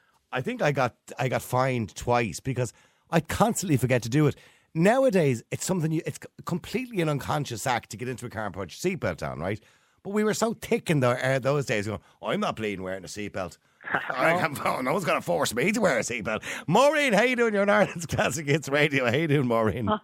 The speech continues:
Speaker 3: hi, Niall. Oh, you know, that was me beeping earlier.
Speaker 1: Oh,
Speaker 3: I was
Speaker 1: it's
Speaker 3: turned off now.
Speaker 1: Ah, did, did, did, did. That was you, was it?
Speaker 3: Yeah, that was me.
Speaker 1: I had a funny feeling it was your phone, Maureen. You're a very busy woman.
Speaker 3: No, it might be my tablet.
Speaker 1: <laughs> Oh, it was your
Speaker 3: I was
Speaker 1: tablet.
Speaker 3: <laughs> Yeah,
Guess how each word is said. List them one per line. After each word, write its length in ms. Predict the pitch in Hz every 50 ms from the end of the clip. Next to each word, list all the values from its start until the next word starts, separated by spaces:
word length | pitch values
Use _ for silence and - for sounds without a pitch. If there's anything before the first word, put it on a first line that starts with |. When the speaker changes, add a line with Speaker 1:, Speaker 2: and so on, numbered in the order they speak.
| _ _ _ _ _ _
Speaker 3:
hi, 240 | - 220 247 262 262
Niall. 340 | 254 247 240 233 226 226 226 226 - - _
Oh, 80 | - 202
you 140 | 233 202 208
know, 180 | 240 247 240
that 140 | 233 254 240
was 120 | 240 247 240
me 180 | 247 254 254
beeping 480 | 220 240 254 240 - 226 214 220 226 220
earlier. 240 | 214 202 202 190 185 - - 190 - - - - 311 - -
Speaker 1:
Oh, 60 | 220
Speaker 3:
I 40 | 226
was 100 | 233 208
Speaker 1:
it's 60 | 160 185
Speaker 3:
turned 220 | 190 202 196 190
off 140 | 190 202 220
now. 220 | 262 - 196 523 - - _
Speaker 1:
Ah, 260 | - - 127 127 127 123
did, 180 | 107 151 175
did, 240 | 196 208 214 226 214
did, 280 | 208 214 214 202 - -
did. 300 | 143 151 160 - - _ _ _
That 100 | 147 143
was 140 | 127 117 127
you, 140 | 160 170 147
was 140 | 127 123 160
it? 180 | 156 117 - _ _ _ -
Speaker 3:
Yeah, 220 | 247 277 254 240 - _ _ _ _ -
that 120 | 208 220
was 120 | 220 214
me. 320 | 254 240 233 233 226 - _ -
Speaker 1:
I 140 | 78 95
had 80 | 104 104
a 20 | 98 -
funny 180 | - 139 139
feeling 240 | 127 139 143 139 135
it 40 | 139
was 100 | 123 104
your 120 | 120 123 117
phone, 220 | - 127 123 117
Maureen. 260 | 117 117 117 117 113 110
You're 80 | 110 110
a 20 |
very 160 | 113 113 139 131
busy 240 | 131 131 113 120
woman. 260 | 107 110 120 120 107 - - - _ _ _ -
Speaker 3:
No, 160 | 220 254 269
it 120 | 247 233
might 180 | 254 262 262 -
be 60 | 269
my 160 | 254 262 262 262
tablet. 380 | - 311 285 277 262 339 320 - - - - -
Speaker 1:
<laughs> 440 | 143 - - - - 175 151 139 -
Oh, 40 | 220
it 60 | 202
was 120 | 170 147
your 100 | 165 170
Speaker 3:
I 20 | -
was 60 | -
Speaker 1:
tablet. 340 | - 190 202 - 170 139 107
Speaker 3:
<laughs> 520 | 143 - - - - - - - 523 571
Yeah, 140 | 311 302